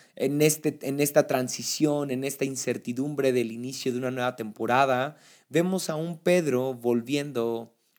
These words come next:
a pescar. Dice el versículo dos del capítulo veintiuno. Estaban juntos Simón Pedro, Tomás, es decir, el que había sido incrédulo,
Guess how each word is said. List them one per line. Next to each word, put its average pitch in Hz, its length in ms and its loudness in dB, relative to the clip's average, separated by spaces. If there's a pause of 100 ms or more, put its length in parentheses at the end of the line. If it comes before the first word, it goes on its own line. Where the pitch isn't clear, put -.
a 107 500 -2 (320)
pescar. 104 440 -4
Dice 135 460 -2
el 117 120 -4
versículo 117 640 -2
dos 127 260 2
del 113 120 -6
capítulo 117 480 -4
veintiuno. 107 640 -4 (380)
Estaban 160 360 4
juntos 165 580 0 (340)
Simón 143 480 0
Pedro, 131 460 4 (400)
Tomás, 117 480 2
es 117 80 -10
decir, 117 260 -2
el 110 120 -4
que 113 80 0
había 120 180 4
sido 123 220 -2
incrédulo, 117 640 0